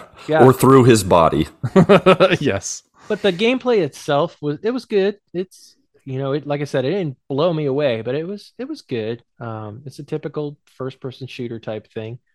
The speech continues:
Speaker 1: Um, but yeah, I, I played that as well. Um, I also bought a, a game. It was on sale on, on Steam for, like, two ninety-nine. Um, it was a game called Foregone.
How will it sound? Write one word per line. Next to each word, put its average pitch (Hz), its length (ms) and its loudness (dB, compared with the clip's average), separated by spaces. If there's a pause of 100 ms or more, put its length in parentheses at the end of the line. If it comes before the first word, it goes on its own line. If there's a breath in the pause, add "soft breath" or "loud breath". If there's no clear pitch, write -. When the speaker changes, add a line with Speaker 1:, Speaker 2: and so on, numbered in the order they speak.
(580)
Speaker 1:
Um, 113 600 -6 (1120)
but 139 180 -2
yeah, 151 340 0
I, 135 420 -4
I 127 40 -12
played 135 400 -6
that 143 240 0
as 135 140 -8
well. 135 640 -4
Um, 117 560 -8 (1300)
I 135 120 -6
also 214 440 -4
bought 156 480 -4
a, 127 420 -6
a 127 100 -12
game. 139 280 -6
It 139 60 -6
was 131 120 -6
on 160 200 -4
sale 151 260 -4
on, 131 240 -8
on 127 200 -10
Steam 131 300 -8
for, 120 160 -8
like, 110 200 -10
two - 260 -10
ninety-nine. 120 720 -6 (580)
Um, 117 300 -8
it 135 100 -6
was 123 140 -4
a 123 60 -6
game 127 340 -6
called 117 320 -6
Foregone. 127 880 -6